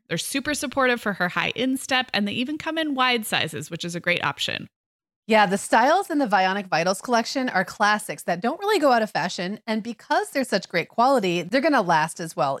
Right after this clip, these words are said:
Speaker 2: even with daily wear, which mine definitely get.
Speaker 1: And I love that Vionic offers a thirty-day guarantee.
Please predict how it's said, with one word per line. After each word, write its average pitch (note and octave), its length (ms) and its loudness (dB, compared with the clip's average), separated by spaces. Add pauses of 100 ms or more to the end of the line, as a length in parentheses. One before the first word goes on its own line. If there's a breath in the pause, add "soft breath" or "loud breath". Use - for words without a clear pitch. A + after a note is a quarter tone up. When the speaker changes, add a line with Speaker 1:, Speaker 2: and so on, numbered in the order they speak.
Speaker 2:
even B3+ 340 4
with G#3 140 0
daily D#3+ 300 0
wear, D3+ 200 2
which D3+ 160 -4
mine F3 200 4
definitely D3+ 440 0
get. - 240 -4 (520)
Speaker 1:
And G#3 100 -4
I C4 140 0
love C4+ 240 -2
that G3 120 -4
Vionic F#3+ 460 2
offers F#3 320 -4
a D#3+ 80 -4
thirty-day C4 680 0
guarantee. F3 600 -2